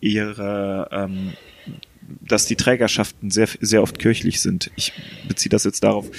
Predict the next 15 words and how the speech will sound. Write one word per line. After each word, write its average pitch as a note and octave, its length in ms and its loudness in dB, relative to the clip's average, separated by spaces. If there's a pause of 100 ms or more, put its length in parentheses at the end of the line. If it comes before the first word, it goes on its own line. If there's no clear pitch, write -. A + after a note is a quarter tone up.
(280)
dass, A2 480 2
ähm, G#2 300 4 (480)
es - 120 0
ein A2 100 2
starkes - 460 2
Miteinander F2+ 680 2
untereinander F2+ 560 2
gibt. - 220 -2
Also, G2+ 160 2
dass G#2 200 2
man G#2+ 200 4
so G#2 300 6
lokal, A#2+ 960 4
ähm, G#2+ 480 0 (880)
äh, G#2 300 6